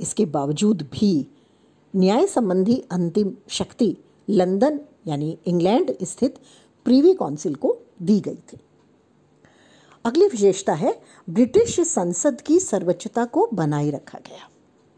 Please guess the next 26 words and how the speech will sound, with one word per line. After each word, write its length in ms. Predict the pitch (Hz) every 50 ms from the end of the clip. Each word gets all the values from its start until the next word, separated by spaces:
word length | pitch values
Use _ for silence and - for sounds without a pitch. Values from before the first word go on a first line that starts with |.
| _ _ - - - - - - -
इस 160 | 302 339 -
अधिनियम 500 | - 190 202 262 359 359 339 349 349 330
में 240 | 302 285 302 440 466 - -
हालांकि 380 | - - - 175 165 - 226 202
बहुत 280 | 170 180 - 220 -
से 100 | - -
परिवर्तन 580 | 190 - 180 165 160 170 165 - - 262 262 247
किए 240 | - - 226 214 208
गए, 260 | 202 214 214 214 214 214 - - - - - - -
केंद्र 380 | 220 208 208 214 214 202 202 185
और 60 | 175
प्रांतों 420 | 175 180 175 170 185 185 - 208
के 160 | 185 - 190
मध्य 360 | 175 180 190 196 185 202 202 185
शक्तियों 420 | - - 170 - _ - 214 180
का 120 | - 175
बंटवारा 480 | 160 156 156 - 160 165 165 190 240 233
किया 240 | 190 - 208 202 202
गया, 280 | 196 190 196 196 202 202 - _ _ _ _ _
सूचियां 580 | - - - 247 247 - - - 302 349 247 151 - - - -
दी 160 | 185 196 185
गईं 260 | 156 180 165 151 175
शक्तियों 420 | - - 214 208 - - 185 170 156
के 100 | 175 165
बंटवारे 440 | 170 156 170 170 165 170 196 214
में, 160 | 202 202 208